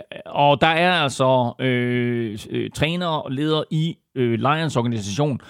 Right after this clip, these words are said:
som kender Goff, som har været med Rams, og som kender, øh, Goff fra Rams-tiden, og føler, at her har vi altså at gøre med et fysisk talent,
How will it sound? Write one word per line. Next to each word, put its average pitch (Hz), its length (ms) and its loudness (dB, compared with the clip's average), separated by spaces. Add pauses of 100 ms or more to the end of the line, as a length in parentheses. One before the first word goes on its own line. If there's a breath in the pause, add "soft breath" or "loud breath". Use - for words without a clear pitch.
(140 loud breath)
som 120 180 -2
kender 185 340 0
Goff, 165 360 2
som - 280 -2
har 107 160 2
været 151 200 2
med 175 100 0
Rams, 143 440 -2
og 113 60 -4
som 110 140 -4
kender, 147 420 0
øh, 123 160 0
Goff 139 240 0
fra 131 100 0
Rams-tiden, 127 600 0 (200 loud breath)
og 117 120 -2
føler, 131 400 4
at 120 220 -4
her 131 140 4
har 165 200 2
vi 123 100 0
altså 117 300 0
at 117 60 0
gøre 151 260 4
med 147 300 4
et 135 120 -2
fysisk 151 420 0
talent, 139 380 0